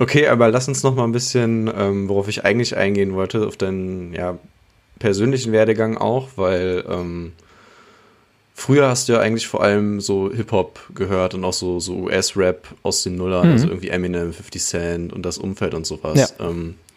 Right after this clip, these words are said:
Speaker 1: da haben wir auch schon mal drüber gesprochen und das ist auch irgendwie ein Thema, was du häufiger mal, ähm, besprichst, was mich aber, oder was ich dich dazu noch nie gefragt hab, ähm, was, oder wie, wie kamst du eigentlich zu dieser Musik? Was hat dich daran so fasziniert?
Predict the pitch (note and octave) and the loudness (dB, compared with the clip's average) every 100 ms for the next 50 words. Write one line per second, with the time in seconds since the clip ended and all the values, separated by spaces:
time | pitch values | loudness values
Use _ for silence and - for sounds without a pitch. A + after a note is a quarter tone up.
0 | - - - _ - G#2 A#2 A2 G#2 - | -20 -20 -20 _ -6 0 4 4 4 0
1 | G2+ G2 G2+ G2 F2+ - G2 A2 C3+ G2 | 0 2 2 0 -2 -2 0 2 0 -4
2 | F2+ G2+ G2 G2 F#2+ - G2 F#2 - F#2+ | -6 -8 -6 -4 -4 -4 -4 -4 -6 -2
3 | - D3 C3+ B2+ B2 B2+ B2+ C3 C3 A#2+ | -2 0 0 2 2 2 0 0 -2 -2
4 | B2 B2 B2 C3 - _ _ _ _ _ | 0 -2 -4 -8 -14 _ _ _ _ _
5 | - - - - - A2+ - A2+ C#3 C#3 | -20 -20 -20 -20 -6 -4 0 4 4 2
6 | - - G2+ - A#2 - - _ - G2 | -4 0 0 2 0 -2 -8 _ -2 0
7 | G2 G2 G2 F#2+ G2 - _ _ _ _ | 2 4 4 2 0 -4 _ _ _ _
8 | - G2+ F#2 F#2+ G#2 - - G2+ - G2+ | -6 -2 0 -2 -4 -8 -2 -2 -2 -4
9 | G2+ A2 C3+ C3 A#2 A#2 A#2+ G#2+ - G2+ | -2 0 0 0 -2 -2 -6 -6 -6 -6
10 | F#2+ F#2 F#2+ - _ - - - - _ | -4 -4 -8 -14 _ -20 -20 -20 -20 _
11 | _ _ - G#2 A#2 - - A#2+ G#2 F#2+ | _ _ -4 0 2 2 -2 0 0 0
12 | A2 - A2 C#3 E3+ - G2 F#2 - G#2+ | -6 -6 -4 0 0 2 0 0 -2 -4
13 | G2+ G2+ G2 G2+ A#2 - G2+ - A2+ - | -2 -2 -2 -2 -4 -2 -2 -2 -2 -2
14 | G2+ G2 F#2+ - - - G2+ G#2+ E2+ | -2 -2 -4 -6 -4 -2 -2 -4 -6